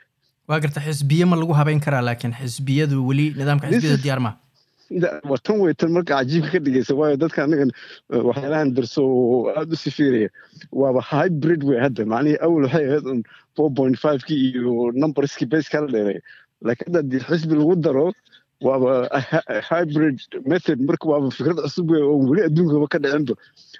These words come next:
Speaker 2: Marka, haddii, haddii lagu guulaysto, waxa waaye, waxaan leedahay sheeko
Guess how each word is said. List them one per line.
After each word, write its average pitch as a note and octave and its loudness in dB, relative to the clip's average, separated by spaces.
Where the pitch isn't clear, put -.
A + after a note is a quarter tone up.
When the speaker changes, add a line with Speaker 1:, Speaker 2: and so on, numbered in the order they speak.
Speaker 2:
Marka, D#3+ -2
haddii, D3+ 0
haddii D3 0
lagu E3 4
guulaysto, E3 2
waxa D3 -2
waaye, C3 0
waxaan D3 2
leedahay D#3 0
sheeko C#3+ 0